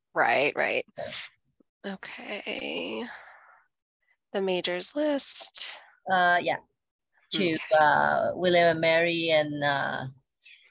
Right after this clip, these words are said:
Speaker 1: Here you go.
Speaker 2: U V A. Okay.
Speaker 1: Do you see it?
Speaker 2: Yeah. 好，uh,
Speaker 1: So
Speaker 2: so I'm gonna speak in Chinese. Uh, 所以呢，就是，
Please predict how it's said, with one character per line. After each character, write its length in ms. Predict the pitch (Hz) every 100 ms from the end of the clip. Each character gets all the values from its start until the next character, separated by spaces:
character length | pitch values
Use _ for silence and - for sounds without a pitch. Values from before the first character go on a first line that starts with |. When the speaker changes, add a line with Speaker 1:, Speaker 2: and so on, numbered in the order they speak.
| _ _ _ _ _ -
Speaker 1:
Here 140 | 202
you 100 | 170
go. 120 | 160
Speaker 2:
U 60 | -
V 440 | 170 175 185 - - - -
A. 40 | 156
Okay. 160 | - -
Speaker 1:
Do 60 |
you 60 | 202
see 180 | 208 214
it? 100 | 220 _ - - - -
Speaker 2:
Yeah. 200 | 226 - _ _ _ _ _ -
好， 300 | 175 - -
uh, 440 | - 202 196 196 202
Speaker 1:
So 80 | 175
Speaker 2:
so 60 | 202
I'm 100 | 220
gonna 400 | 226 220 190 175
speak 300 | 175 - 190
in 260 | 180 165 160
Chinese. 460 | 160 160 160 143 - - -
Uh, 240 | 233 220 220
所 240 | - 311
以 180 | 370 254
呢， 240 | 214 196
就 140 | 202 277
是， 360 | 320 294 247